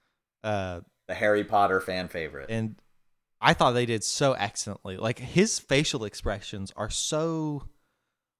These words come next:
Speaker 1: like, like, you know those, those, like, masks, the, like, classic drama masks, like the
Speaker 2: I do
Speaker 1: smiling
Speaker 2: know
Speaker 1: face,
Speaker 2: masks.
Speaker 1: the,
Speaker 2: Oh,
Speaker 1: the
Speaker 2: yeah,
Speaker 1: smiling face
Speaker 2: yeah.
Speaker 1: and the frowning face.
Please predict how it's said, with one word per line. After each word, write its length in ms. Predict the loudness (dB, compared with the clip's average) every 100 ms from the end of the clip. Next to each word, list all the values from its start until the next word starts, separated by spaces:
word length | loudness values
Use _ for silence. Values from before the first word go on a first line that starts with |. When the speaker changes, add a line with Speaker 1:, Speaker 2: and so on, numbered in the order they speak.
| -4
Speaker 1:
like, 220 | -2 2
like, 160 | 2 4
you 80 |
know 120 | 2 4
those, 280 | 2 0 -2
those, 240 | -2 0
like, 180 | -2 -2
masks, 760 | -2 -2 -2 -6 -12 -12 -12 -12 -14
the, 120 | -8
like, 180 | -6 -8
classic 460 | -6 -4 -4 -8 -8
drama 360 | -6 -4 -6
masks, 320 | -6 -8 -8 -10
like 120 | -10
the 40 |
Speaker 2:
I 20 |
do 60 | -8
Speaker 1:
smiling 420 | -4 -2 0 0
Speaker 2:
know 60 | 0
Speaker 1:
face, 120 | 0
Speaker 2:
masks. 440 | 0 0 -4 -6 -8
Speaker 1:
the, 100 | 2
Speaker 2:
Oh, 80 | 6 6
Speaker 1:
the 60 |
Speaker 2:
yeah, 60 | 8
Speaker 1:
smiling 220 | 6 6
face 160 | 2 0
Speaker 2:
yeah. 40 | 0
Speaker 1:
and 60 |
the 40 | -2
frowning 300 | -2 -2 -2
face. 400 | -2 -2 -4